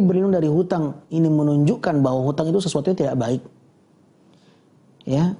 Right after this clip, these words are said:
makanya Nabi berlindung kepada Allah dari hutang. Kalau sesuatu itu baik, tidak mungkin Nabi berlindung kepada Allah darinya.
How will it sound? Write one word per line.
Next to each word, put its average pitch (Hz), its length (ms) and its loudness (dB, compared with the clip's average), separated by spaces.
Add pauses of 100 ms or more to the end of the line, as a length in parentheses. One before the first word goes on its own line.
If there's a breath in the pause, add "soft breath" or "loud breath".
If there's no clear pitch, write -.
(120)
makanya 170 280 0
Nabi 180 120 4
berlindung 175 240 2
kepada 156 240 -2
Allah 170 160 0
dari 156 80 0
hutang. 147 480 -4
Kalau 254 240 0
sesuatu 214 240 0
itu 196 160 0
baik, 156 240 0
tidak 202 160 0
mungkin 233 320 2
Nabi 190 160 2
berlindung 190 400 2
kepada 170 240 -2
Allah 185 80 0
darinya. 160 400 0